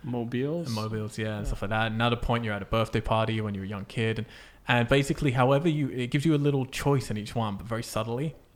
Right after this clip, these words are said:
Speaker 2: and how you act to that choice and what page you might pick on a book or whatever that your mum's reading to you or whatever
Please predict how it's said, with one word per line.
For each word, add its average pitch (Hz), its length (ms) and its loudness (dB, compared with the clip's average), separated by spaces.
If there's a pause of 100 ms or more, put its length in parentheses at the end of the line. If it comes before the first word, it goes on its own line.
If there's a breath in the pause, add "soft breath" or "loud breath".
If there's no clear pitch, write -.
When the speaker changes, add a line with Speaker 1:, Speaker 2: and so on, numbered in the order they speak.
Speaker 2:
and 120 100 -6
how 127 100 0
you 120 220 2
act 120 280 -4
to 139 60 -2
that 135 160 -2
choice 147 420 -2
and 110 160 -4
what 110 160 -6
page 117 280 -4
you 117 100 -2
might 110 160 -4
pick 117 200 -4
on 107 60 -6
a - 100 -10 (200)
book 110 280 -4
or 120 40 -4
whatever 120 260 -2
that 123 60 -6
your 113 100 -6
mum's 117 280 -4
reading 120 160 -2
to 123 80 -4
you 117 60 -2
or - 20 -4
whatever 117 200 -2